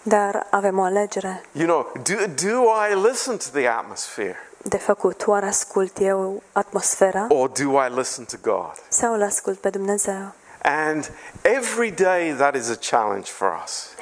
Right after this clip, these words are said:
Speaker 1: Și aceasta este o provocare pentru noi în fiecare zi.
Speaker 2: You know, I, I, I feel, eh, the, the,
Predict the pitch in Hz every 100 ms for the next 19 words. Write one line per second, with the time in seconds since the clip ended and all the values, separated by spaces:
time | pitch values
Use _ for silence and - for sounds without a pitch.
0 | - - - - 208 214 - - - 226
1 | - 220 - 202 214 202 196 - 190 196
2 | 190 180 202 185 185 - 226 - 196 190
3 | 214 196 190 - - - - 151 165 175
4 | 165 - - - 165 - 175 190 135 180
5 | - - 208 185 139 107 - - - -
6 | - - - 156 131 - 120 120 131 104
7 | 90 123 120 113